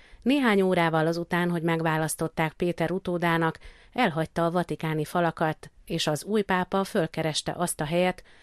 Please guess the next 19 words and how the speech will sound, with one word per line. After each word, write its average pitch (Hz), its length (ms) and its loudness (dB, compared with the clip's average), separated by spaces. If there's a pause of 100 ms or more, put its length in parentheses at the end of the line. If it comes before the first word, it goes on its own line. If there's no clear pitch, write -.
(200)
ahol 202 220 2
az 202 140 4
elmúlt 185 460 0
két 170 280 -4
hónapban, 165 600 0 (220)
vagyis 185 500 0
hét 170 380 -4
hétben, 156 500 -4
ahogy 151 300 -6
ő 151 80 -2
pontosította, 165 960 -2
lakott, 165 540 -2 (340)
és 190 220 0
ahol 196 300 4
még 196 260 4
egy 190 140 2
egyszerű 165 480 -2
felirat 165 500 0
hirdeti: 170 640 -2